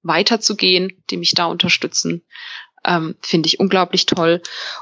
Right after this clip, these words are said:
Und, oder eben Leute, die eine Commission bei mir aufgegeben haben, wo ich das Geld dann da rein investieren kann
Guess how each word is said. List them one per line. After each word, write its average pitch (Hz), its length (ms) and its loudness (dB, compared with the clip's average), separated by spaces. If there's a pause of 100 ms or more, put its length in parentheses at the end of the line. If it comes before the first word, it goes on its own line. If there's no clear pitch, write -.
(200)
Und, 165 680 4
oder 180 340 4
eben 170 260 0
Leute, 156 360 -2
die 160 220 -14
eine 160 120 -8
Commission 170 420 -4
bei 175 140 2
mir 180 180 2
aufgegeben - 640 -2
haben, 160 240 2
wo 156 100 -2
ich 165 120 0
das - 200 -4
Geld 143 220 2
dann 151 140 0
da 147 140 2
rein 147 240 0
investieren 165 720 2
kann 156 400 2